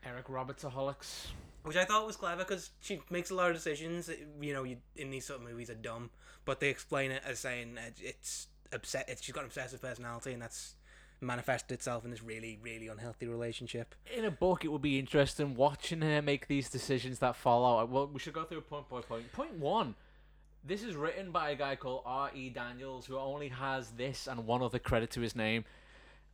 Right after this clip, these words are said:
Speaker 1: And I can bet you ten thousand hundred septillion pounds.
Speaker 2: That's a lot of,
Speaker 1: Septillion is a unit
Speaker 2: it's a
Speaker 1: of
Speaker 2: lot
Speaker 1: measure,
Speaker 2: of
Speaker 1: look it up,
Speaker 2: pounds.
Speaker 1: that you will never, ever guess what his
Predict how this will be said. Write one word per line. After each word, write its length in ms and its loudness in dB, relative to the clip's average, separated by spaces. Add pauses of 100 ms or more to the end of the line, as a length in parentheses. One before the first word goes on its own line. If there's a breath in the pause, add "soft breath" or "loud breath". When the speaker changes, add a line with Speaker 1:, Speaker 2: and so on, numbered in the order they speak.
Speaker 1:
And 160 4
I 180 8
can 300 0
bet 340 8
you 260 2
ten 400 -2 (440 soft breath)
thousand 640 6
hundred 500 2 (460 loud breath)
septillion 1160 4
pounds. 640 6
Speaker 2:
That's 140 4
a 80 10
lot 140 12
of, 100 12
Speaker 1:
Septillion 160 8
is 160 6
a 40 2
unit 280 -2
Speaker 2:
it's 80 -2
a 40 4
Speaker 1:
of 100 0
Speaker 2:
lot 80 0
Speaker 1:
measure, 180 6
Speaker 2:
of 60 2
Speaker 1:
look 80 4
it 40 4
up, 60 6
Speaker 2:
pounds. 380 2
Speaker 1:
that 140 0
you 120 -4
will 140 0
never, 600 6
ever 380 8
guess 800 4
what 180 2
his 120 0